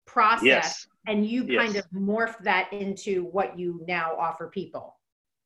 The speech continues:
Speaker 2: Exactly, because I couldn't find somebody that had something that could say, "Hey," 'cause I really wanted to have something that I could write my goals down.
Speaker 1: Yeah.
Speaker 2: I did find a lot of planners say, "Write your goal. What's your goal?" But there's no system in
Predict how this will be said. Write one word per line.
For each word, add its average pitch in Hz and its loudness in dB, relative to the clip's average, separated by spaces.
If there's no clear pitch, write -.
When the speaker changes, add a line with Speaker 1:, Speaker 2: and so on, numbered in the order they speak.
Speaker 2:
Exactly, 151 2
because 143 0
I 139 0
couldn't 160 -2
find 196 0
somebody 160 0
that 151 4
had 196 -2
something 131 -6
that 123 -2
could - -16
say, 135 -4
"Hey," 160 -2
'cause 123 -8
I 135 -2
really 156 -2
wanted 165 -6
to 127 -4
have 131 -2
something 214 -8
that 127 4
I 127 0
could 131 -8
write 131 0
my 139 -2
goals 202 -4
down. - -8
Speaker 1:
Yeah. 185 0
Speaker 2:
I - 2
did 233 2
find 170 2
a 139 6
lot 151 4
of - -10
planners 143 0
say, 135 0
"Write 117 2
your 113 -6
goal. 160 2
What's 120 -8
your 117 -2
goal?" 190 2
But 127 -2
there's 120 -6
no 131 -10
system - -8
in 98 -10